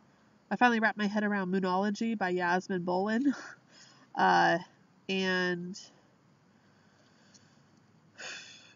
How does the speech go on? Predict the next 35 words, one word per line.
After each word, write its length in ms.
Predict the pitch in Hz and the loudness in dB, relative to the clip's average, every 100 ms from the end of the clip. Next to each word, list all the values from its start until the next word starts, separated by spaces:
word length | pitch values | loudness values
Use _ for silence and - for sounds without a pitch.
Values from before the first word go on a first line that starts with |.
| - | -4
oh 120 | 190 | -2
my 120 | 185 | -2
gosh. 320 | 175 165 - - | -2 -4 -6 2
Oh 120 | 208 | 4
yeah, 220 | 208 165 - | 4 0 0
um, 240 | 190 170 | 0 0
Everyday 360 | 202 208 190 185 | -2 0 0 -2
Sun 280 | - 262 240 | 0 -2 0
Magic 460 | 240 247 - 233 208 | -2 -2 -2 -4 -2
and 80 | 196 | -2
Everyday 260 | 196 190 | -2 -2
Moon 240 | 180 196 196 | -2 -4 -2
Magic 460 | 196 190 - 196 | -2 -2 -4 -4
by 160 | 175 170 | -4 -4
Dorothy 320 | 190 190 185 | -4 -4 -4
Morrison. 640 | 175 180 190 - 208 196 | -2 -2 -2 -4 -6 -4
I've 260 | 180 175 - | -4 -4 -6
been 120 | 180 | -6
able 260 | 170 180 180 | -6 -6 -8
to 260 | - 175 | -6 -6
gather 460 | 170 175 175 180 175 | -4 -2 -2 -2 -4
the 100 | 175 | -2
information 560 | 175 - 170 175 - 180 | -4 -6 -6 -6 -6 -6
I 60 | |
wanted 280 | 175 175 175 | -4 -6 -6
from 200 | - 165 | -8 -6
there 300 | 170 170 170 | -4 -4 -4
and, 180 | 165 165 | -6 -8
and 160 | 180 180 | -10 -6
put 140 | 185 | -6
it 20 | |
into 160 | 185 185 | -4 -6
my 60 | |
Isbin 340 | 165 175 - 180 | -8 -8 -6 -6
information. 960 | 180 - 175 175 180 - 185 180 180 | -4 -6 -6 -6 -8 -8 -8 -6 -8